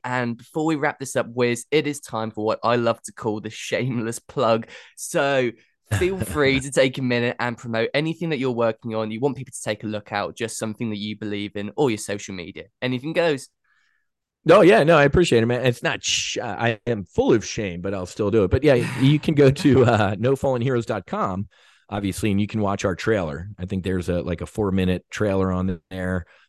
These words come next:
Speaker 2: uh, of what the, the, the project's all about. And then, uh, no fallen heroes foundation dot org is where, uh, our foundation website's gonna be. And if you go to no fallen heroes foundation dot org slash donate,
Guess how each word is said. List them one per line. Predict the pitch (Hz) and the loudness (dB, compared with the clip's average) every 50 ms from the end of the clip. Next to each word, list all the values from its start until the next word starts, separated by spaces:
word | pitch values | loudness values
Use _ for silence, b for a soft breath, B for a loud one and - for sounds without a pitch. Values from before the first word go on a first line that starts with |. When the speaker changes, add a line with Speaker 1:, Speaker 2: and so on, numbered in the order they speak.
| _ - | _ -8
Speaker 2:
uh, | 85 85 82 - | -6 -6 -4 -4
of | 85 82 | -4 -2
what | 92 90 87 | -2 -4 -4
the, | - 92 85 82 80 78 82 - _ | -4 -4 -4 -2 -4 -4 -6 -10 _
the, | - 87 80 - - 85 85 - - | -12 -10 -10 -10 -8 -10 -10 -10 -10
the | 85 87 | -12 -10
project's | - - 95 95 92 92 82 - 98 | -6 -4 -4 -2 -2 -4 -4 -2 -2
all | 92 90 | -2 -2
about. | 87 92 92 90 - | -2 -2 -2 -2 0
And | 104 101 98 101 98 | 0 2 2 2 2
then, | 98 92 | 2 0
uh, | 92 90 90 92 92 | 0 -2 -4 -2 0
no | 98 117 127 120 | 2 2 2 2
fallen | - - 127 123 120 113 104 | 2 0 0 0 0 0 -2
heroes | 101 110 120 120 117 110 107 107 104 101 95 - - _ _ | -2 -2 -2 0 0 0 0 0 -2 -2 -4 -6 -12 _ _
foundation | 117 104 98 95 92 85 120 156 185 180 - - - 87 85 92 104 110 76 | -6 -2 -2 0 0 2 2 2 2 2 0 0 -2 -2 -2 -2 -4 -6 -4
dot | - 98 98 98 92 - | -4 -4 -4 -4 -4 -4
org | - 143 185 - 95 90 87 92 110 107 b b b b b b b b b b - | 0 2 2 4 2 2 -2 -6 -8 -10 b b b b b b b b b b -8
is | 101 98 90 85 98 | -8 -6 -6 -4 -2
where, | 101 98 95 92 92 92 90 87 87 85 - _ | -2 0 0 0 0 0 0 -2 -4 -6 -8 _
uh, | 85 90 87 85 - - | -6 -6 -6 -6 -6 -4
our | 90 85 | -6 -4
foundation | - 95 92 90 90 90 85 - 95 | -4 -4 -4 -2 -2 -2 -4 -2 -2
website's | 92 90 85 - - 90 87 - | -4 -4 -2 -2 -4 -4 -4 -6
gonna | - 87 87 | -6 -6 -4
be. | 92 95 98 | -4 -2 -2
And | 95 | -4
if | 87 - | -4 -6
you | - 98 | -8 -6
go | 104 101 98 95 | -4 -4 -2 -2
to | 95 85 87 87 - | -2 -4 -4 -6 -6
no | - 101 95 | -6 -6 -6
fallen | - - 98 98 95 92 85 | -6 -6 -6 -4 -4 -4 -4
heroes | 85 98 95 92 - | -4 -4 -4 -4 -4
foundation | - 98 92 90 92 90 87 - - 95 90 85 - | -4 -6 -4 -2 -2 -2 -2 -4 -4 -6 -6 -6 -6
dot | - 90 87 85 - | -4 -4 -4 -4 -2
org | 101 101 101 101 98 92 87 | -2 0 0 0 0 -2 -6
slash | - - 104 85 80 - - | -8 -8 -6 -6 -6 -8 -8
donate, | 87 90 113 127 127 117 104 104 98 95 - | -2 2 2 4 4 4 4 4 4 2 0